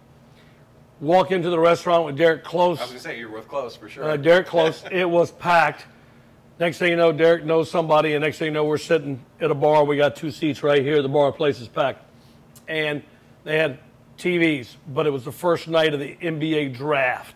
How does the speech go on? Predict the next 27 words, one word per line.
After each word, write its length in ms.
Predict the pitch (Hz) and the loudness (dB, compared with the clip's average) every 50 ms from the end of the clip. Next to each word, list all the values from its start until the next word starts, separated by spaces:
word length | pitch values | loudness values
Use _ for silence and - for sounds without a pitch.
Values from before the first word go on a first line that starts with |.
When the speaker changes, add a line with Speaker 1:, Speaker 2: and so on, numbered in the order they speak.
| - - _ _ _ _ - - | -20 -20 _ _ _ _ -20 -12
Speaker 1:
okay? 640 | - 135 143 127 - 175 170 170 170 170 156 147 - - - - - - - | -8 -6 -6 -2 2 4 4 6 6 4 2 0 -6 -18 -20 -20 -20 -14 -8
And 100 | 135 147 | -4 0
everybody 300 | 156 165 151 165 165 165 | 0 2 4 4 4 4
wants 180 | 165 165 131 127 | 4 0 -2 -2
to 60 | 165 | -2
know 60 | 156 151 | -2 -2
who 80 | 160 | -2
the 100 | 139 139 | -4 -6
Charlotte 400 | - - - 175 165 156 156 143 - | -10 -8 -6 -4 -4 -4 -4 -8 -8
Hornets 440 | - - 170 170 160 156 143 120 - | -8 -4 -2 0 0 0 -4 -6 -8
are 60 | 139 | -8
gonna 160 | 143 143 131 | -8 -8 -8
pick, 280 | - - 156 151 127 - - | -6 -4 -4 -4 -4 -6 -10
Speaker 2:
Right. 180 | 117 131 131 120 - | -10 -10 -10 -8 -6
Speaker 1:
and 140 | 151 147 147 | -4 -2 0
I 120 | 156 165 | 0 0
could 180 | 156 170 147 - | 0 -2 -8 -6
care 180 | - 170 165 156 | -2 -2 0 0
less 300 | 151 156 170 165 147 - | 2 4 4 4 2 0
who 120 | - 165 151 | -6 -8 -8
the 80 | 139 | -8
Charlotte 340 | 120 - 160 147 139 135 123 | -8 -6 -4 -4 -4 -4 -4
Hornets 260 | 127 143 143 135 117 | -4 -6 -6 -6 -8
are 60 | - 135 | -8 -8
gonna 180 | 143 139 127 | -8 -8 -8
pick. 280 | 123 - 147 151 135 - - - | -10 -6 -4 -4 -4 -6 -10 -12
Speaker 2:
Right. 120 | 120 120 | -12 -12